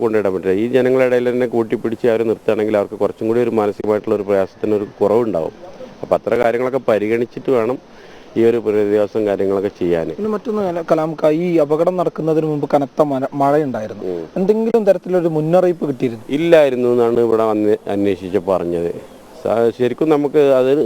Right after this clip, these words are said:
Speaker 1: ഒരു വലിയൊരു ഒരു, ഒരു, ഒരു, ഉ-, ഇത് തന്നെയാണത്, ഒരു വീഴ്ച എന്ന് തന്നെ പറയാം. കാരണം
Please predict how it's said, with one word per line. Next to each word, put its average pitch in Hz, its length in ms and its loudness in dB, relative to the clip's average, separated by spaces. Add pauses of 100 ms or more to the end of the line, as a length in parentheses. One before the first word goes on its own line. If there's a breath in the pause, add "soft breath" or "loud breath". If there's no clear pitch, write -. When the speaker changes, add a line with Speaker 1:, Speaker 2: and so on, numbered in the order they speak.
Speaker 1:
ഒരു 143 140 4
വലിയൊരു 156 500 2
ഒരു, 147 120 4 (160)
ഒരു, 147 140 4 (160)
ഒരു, 143 160 2 (220)
ഉ-, 98 120 0 (400)
ഇത് 113 140 -2
തന്നെയാണത്, 104 380 0 (100)
ഒരു 127 180 2
വീഴ്ച 156 260 0 (100)
എന്ന് 175 100 0
തന്നെ 175 180 2
പറയാം. 110 260 -2
കാരണം 131 260 -2